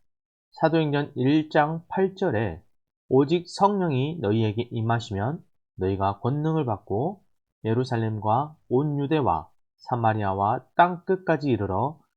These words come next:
내 증인이 되리라"라는 말씀을 남기시고 제자들이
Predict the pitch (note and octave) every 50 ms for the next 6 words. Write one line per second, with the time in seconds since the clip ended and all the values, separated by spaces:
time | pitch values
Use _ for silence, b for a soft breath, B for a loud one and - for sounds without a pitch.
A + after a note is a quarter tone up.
0 | _ _ _ - G#2+ A#2 B2 B2+ B2 - B2+ B2+ B2 A#2 A2+ A2+ A2+ B2 C#3+ E3
1 | - _ - G#2 G2 A#2+ A#2+ A2+ A2 G#2 F#2+ F2+ F2 F2 E2+ F#2 G2+ A2+ A#2 A2
2 | F#2 F2+ - - - C3 A#2 G2+ G#2+ A2+ B2 C3+ - E2+ F2 G2 G#2 A#2 B2 A#2
3 | - - - A2+ A2 G2 D2+ - _ _ _ _ _ _ _ _ _ _ _ _
4 | - F3 F3 F#3 F#3+ E3+ E3+ D#3 E3+ E3+ E3 E3+ F#3+ F#3+